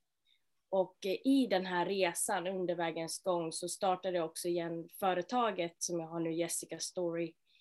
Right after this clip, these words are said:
eh, januari tjugotjugoett. Och i den här processen så insåg jag också, för att bli fri helt och hållet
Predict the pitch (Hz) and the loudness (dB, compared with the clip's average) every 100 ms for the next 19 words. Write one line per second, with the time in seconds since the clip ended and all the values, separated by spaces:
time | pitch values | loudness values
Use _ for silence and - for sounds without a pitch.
0 | _ _ 165 165 160 156 151 165 180 202 | _ _ -8 -6 -6 -6 -4 0 0 2
1 | 220 196 170 165 180 170 165 - 214 185 | 2 2 2 0 -4 -2 -4 -6 -8 -8
2 | _ - - _ _ _ _ _ _ _ | _ -18 -18 _ _ _ _ _ _ _
3 | - 185 - 233 233 208 190 175 165 - | 0 0 0 -4 -2 0 0 0 -4 -4
4 | 175 - 240 - - 165 160 180 202 202 | -4 -2 0 -2 -2 -2 -2 -4 -4 -2
5 | 180 - 214 190 170 160 - - - 175 | -2 -2 -2 -2 -2 -4 -8 -10 -8 -6
6 | 165 160 - _ _ _ 226 208 175 170 | -6 -8 -14 _ _ _ 2 2 0 -4
7 | - - - 180 170 - 233 233 175 170 | -10 -18 -6 -4 -4 -8 -6 -6 -6 -10
8 | - _ _ _ _ _ - _ - 262 | -14 _ _ _ _ _ -20 _ -4 0
9 | 190 - 170 160 143 - | 0 -2 -8 -6 -8 -10